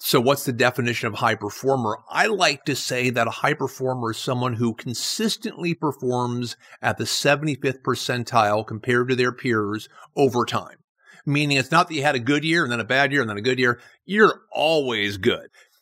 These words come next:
At that point, then we can say, "Do we think he can move up?" Because being the best international tax director doesn't mean you can be C F O.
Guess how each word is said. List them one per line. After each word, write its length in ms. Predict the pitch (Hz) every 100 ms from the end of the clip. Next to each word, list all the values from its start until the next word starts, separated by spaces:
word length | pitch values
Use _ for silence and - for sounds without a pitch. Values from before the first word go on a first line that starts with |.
| _
At 220 | 151 139
that 260 | 185 302 -
point, 400 | 139 120 131 110
then 240 | 185 311
we 120 | 196
can 160 | 120 113
say, 420 | - 113 107 113 _ _ _ -
"Do 100 | 160
we 80 | 160
think 200 | 233 220
he 120 | 233
can 120 | 226
move 200 | 220 202
up?" 240 | 220 - _ _ _ _
Because 200 | - 147
being 300 | 131 220 220
the 100 | 156
best 580 | 123 160 175 156 - - _ _ _ _
international 600 | 175 175 156 156 - 135
tax 340 | - 175 180
director 420 | - 113 107 - 120
doesn't 220 | 131 143
mean 140 | 143
you 100 | 131
can 80 | 123
be 120 | 123
C 260 | 113 - 123
F 160 | 110 175
O. 300 | 139 -